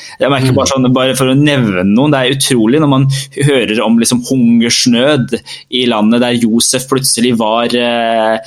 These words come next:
Speaker 1: ganske høyt oppe i systemet, så tenker man, ja, hungersnød, og så takler han det bra, det gikk kjempefint, men man glemmer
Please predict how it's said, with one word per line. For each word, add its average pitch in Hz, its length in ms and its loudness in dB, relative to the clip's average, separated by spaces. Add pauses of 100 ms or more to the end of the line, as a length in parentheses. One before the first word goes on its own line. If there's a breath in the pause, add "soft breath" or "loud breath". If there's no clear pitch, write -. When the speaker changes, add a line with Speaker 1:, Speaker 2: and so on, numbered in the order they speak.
(240 loud breath)
Speaker 1:
ganske 135 260 -2
høyt 120 220 -2
oppe 127 140 -4
i - 140 -2
systemet, 123 480 0
så - 80 -4
tenker 127 180 -2
man, 113 120 2
ja, 180 120 0
hungersnød, 170 460 0
og 156 60 0
så 156 80 -2
takler 151 260 -2
han 123 80 2
det 135 140 2
bra, 131 260 -2
det 123 220 0
gikk 131 300 -2
kjempefint, 151 340 -4
men 147 200 0 (300 loud breath)
man 147 200 0
glemmer 135 480 0